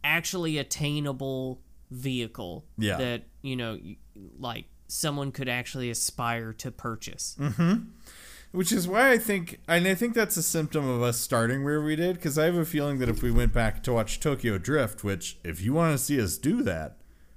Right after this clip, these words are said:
Speaker 2: join the Patreon and suggest it
Speaker 1: Yes.
Speaker 2: as a movie. Uh,
Speaker 1: We could.
Speaker 2: Patreon dot com slash Hanksy Panksy.
Speaker 1: I wish you
Speaker 2: Um,
Speaker 1: wouldn't.
Speaker 2: <laughs> I don't know, 'cause I feel like if these movies were actually just about racing and had, like,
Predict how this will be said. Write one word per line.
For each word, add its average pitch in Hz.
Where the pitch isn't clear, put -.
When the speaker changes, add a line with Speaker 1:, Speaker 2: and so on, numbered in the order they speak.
Speaker 2:
join 143
the 120
Patreon 104
and 95
suggest 101
it -
Speaker 1:
Yes. 95
Speaker 2:
as 92
a 87
movie. 92
Uh, 82
Speaker 1:
We 104
could. -
Speaker 2:
Patreon 226
dot 175
com 104
slash 90
Hanksy 92
Panksy. 123
Speaker 1:
I 123
wish 117
you 92
Speaker 2:
Um, 120
Speaker 1:
wouldn't. 156
Speaker 2:
<laughs> 508
I 185
don't 311
know, 285
'cause 190
I 247
feel 302
like 349
if 262
these 240
movies 220
were 170
actually 165
just 143
about 143
racing 151
and 120
had, 117
like, 101